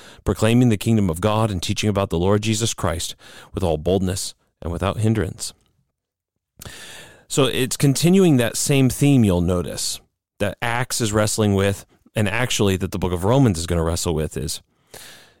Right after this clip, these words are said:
why is it that most of the Jews reject a Jewish Messiah, a Jewish man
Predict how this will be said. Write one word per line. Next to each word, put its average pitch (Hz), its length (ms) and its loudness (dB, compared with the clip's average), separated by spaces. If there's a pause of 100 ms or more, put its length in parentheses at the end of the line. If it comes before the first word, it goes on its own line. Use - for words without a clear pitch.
(420)
why 120 340 2
is 156 300 4
it 90 180 0
that 95 140 -2
most 110 500 2
of 139 80 4
the 117 80 4
Jews 95 680 2 (200)
reject 104 760 0
a 110 180 -2
Jewish 110 480 0
Messiah, 101 680 0
a 95 160 -2
Jewish 127 460 2
man 104 480 0